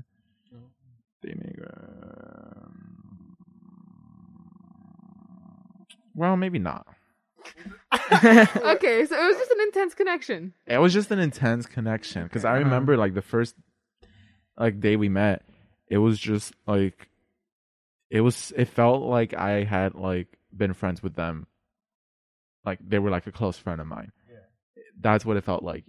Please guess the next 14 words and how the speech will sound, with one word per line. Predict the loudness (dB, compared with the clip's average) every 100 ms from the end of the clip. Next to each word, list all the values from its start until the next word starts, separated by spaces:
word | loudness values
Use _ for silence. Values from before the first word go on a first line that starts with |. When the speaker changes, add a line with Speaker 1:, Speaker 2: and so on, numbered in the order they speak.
| -10
Speaker 2:
And | -4
it | -4
just, | -4 -4
like, | -4
f-, | -4 -10 -4
everything | -2 -2 -6
flowed | -4 -6 0
so | 0
smoothly. | 2 4 2 2 0 0 -2 -18 -20 _
Everything | -2 0 0 2
I | 2
said, | 2 2 2 0
they | 0 0
understood, | 0 -2 -2 0 0 0